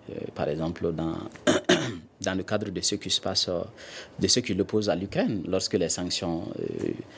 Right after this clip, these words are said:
une batterie de sanctions ont été prises contre ce pays-là. Donc, pour vous donner un exemple que c'est, c'est, c'est vraiment possible, il y a vraiment des systèmes,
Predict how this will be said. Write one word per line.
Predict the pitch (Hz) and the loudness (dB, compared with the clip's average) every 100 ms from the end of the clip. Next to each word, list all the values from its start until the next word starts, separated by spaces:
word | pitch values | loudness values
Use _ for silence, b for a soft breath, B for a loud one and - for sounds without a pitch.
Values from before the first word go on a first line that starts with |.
| B B B | B B B
une | 87 82 | 0 4
batterie | 95 95 110 104 | 4 4 2 2
de | 87 | 2
sanctions | - 92 - 98 | 0 2 0 0
ont | |
été | 85 92 - | 0 -2 -2
prises | 90 98 92 - | -2 0 -2 -4
contre | - 95 - | -4 -2 2
ce | - 80 | 0 0
pays-là. | - 113 143 80 - - | -2 -2 -2 -6 -12 -2
Donc, | 87 87 | -2 -2
pour | - 104 | -4 -4
vous | 92 | 0
donner | 87 92 82 | 0 0 0
un | 80 | -2
exemple | 85 90 87 - | 0 -2 -2 -2
que | 90 | 0
c'est, | - 76 60 | 2 0 0
c'est, | - 80 71 | 0 0 0
c'est | - | -2
vraiment | 78 80 85 | 0 -2 -2
possible, | - 78 - 131 - | -2 0 0 -2 -2
il | 92 | -2
y | |
a | 85 78 | 0 -4
vraiment | 85 92 104 | -2 0 2
des | 87 | 2
systèmes, | - 85 - 104 | 2 2 0 0